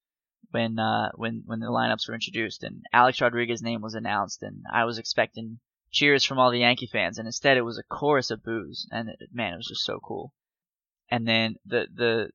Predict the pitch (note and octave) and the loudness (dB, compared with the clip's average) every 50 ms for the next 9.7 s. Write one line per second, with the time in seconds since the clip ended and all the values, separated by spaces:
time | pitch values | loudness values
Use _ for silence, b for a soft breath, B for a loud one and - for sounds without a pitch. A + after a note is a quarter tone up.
0 | _ _ - A#2+ B2+ A#2+ A#2 C#3 F3+ F#3+ F3 D3 C3 C#3 B2+ B2 A#2 A#2 A2+ A2+ | _ _ -4 -2 -2 -2 0 2 6 6 6 8 10 12 12 12 12 10 6 4
1 | G#2+ A2 - - G#2 A#2 A#2 A2 - - A#2+ A#2 A2+ A#2 A#2 A2+ A2+ A#2 A2+ A2+ | 4 4 4 4 4 4 2 0 0 -2 -6 -4 0 0 0 0 2 2 2 2
2 | A2+ - - A2+ A2+ A2+ A#2 A#2 - - - - B2 B2+ B2 A#2+ A#2 A#2 A#2 A#2 | 2 0 -2 -2 -2 -2 -2 -4 -8 -10 -6 0 2 2 2 2 2 2 0 0
3 | A2+ G#2+ - - - A#2+ A#2 A2 G#2 - - B2+ A2+ G#2 - - - A2 A2+ G2+ | 0 -6 -6 -4 -2 0 0 0 -4 -6 -4 -6 -4 -6 -4 0 2 4 4 4
4 | - - - _ _ _ _ _ - - - - A#2 A#2+ G#2+ A2+ A#2 A#2 A2+ A2+ | 2 -4 -12 _ _ _ _ _ -14 -10 -6 -4 -4 -2 0 0 -2 0 0 -2
5 | A2 A2 A2+ A2 A2 - G#2+ G#2+ G#2 G2+ G#2 - - G2+ F#2 D#2 - - - E2+ | -2 -2 -2 -2 -2 -2 0 0 0 -2 -4 -4 -4 -2 0 0 -2 -4 -10 -12
6 | D2 - - - C2+ A#1+ A#1+ - - - - - - - _ _ _ _ _ _ | -16 -16 -16 -14 -14 -12 -12 -14 -14 -18 -18 -18 -18 -20 _ _ _ _ _ _
7 | _ _ _ _ _ _ _ - - B2+ B2+ B2+ B2+ B2 A#2+ A#2+ A#2+ A#2+ A#2 A#2 | _ _ _ _ _ _ _ -2 4 6 6 6 8 6 4 4 6 4 4 4
8 | A#2 A2+ A2 - - A#2+ A#2 A2+ A2 A2+ - A#2 A#2+ A#2+ A#2+ A#2 A#2 A2+ _ _ | 4 2 0 -2 0 2 4 4 4 4 4 2 2 2 2 -2 -4 -6 _ _
9 | _ _ _ _ _ _ - - A2+ G#2+ A2+ A2+ A2+ A2 | _ _ _ _ _ _ -6 -2 0 2 2 2 0 -2